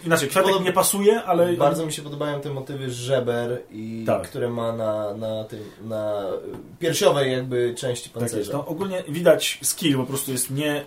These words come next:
Speaker 1: niesłychany, e, ilość po prostu na, na ciężarówki ten skill idzie i fajnie jest, no, zobacz, na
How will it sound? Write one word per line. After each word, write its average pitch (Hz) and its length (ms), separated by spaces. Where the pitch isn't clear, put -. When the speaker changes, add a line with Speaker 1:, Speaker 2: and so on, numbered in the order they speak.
Speaker 1:
niesłychany, 139 540
e, 110 220
ilość 127 220
po - 60
prostu 123 220
na, 120 220
na 139 120
ciężarówki 147 560
ten 117 120
skill 113 200
idzie 120 140
i 139 40
fajnie 147 300
jest, 131 200
no, 135 80
zobacz, 131 460
na 120 180